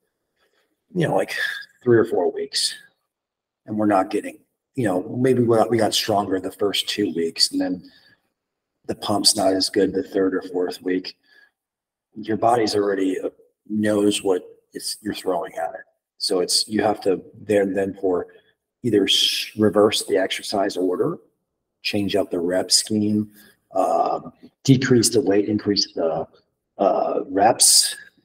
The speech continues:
I mean, there's a million things you can do. It's just, you just gotta listen to your body. Sometimes, like,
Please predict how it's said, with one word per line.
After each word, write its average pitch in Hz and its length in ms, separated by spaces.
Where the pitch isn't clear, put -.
I 107 100
mean, 104 220
there's 117 220
a 127 40
million 139 300
things 98 220
you 95 80
can 90 160
do. 87 320
It's 90 140
just, - 340
you - 520
just 180 120
gotta 147 140
listen 123 200
to 101 60
your 104 100
body. 101 220
Sometimes, 151 500
like, 110 320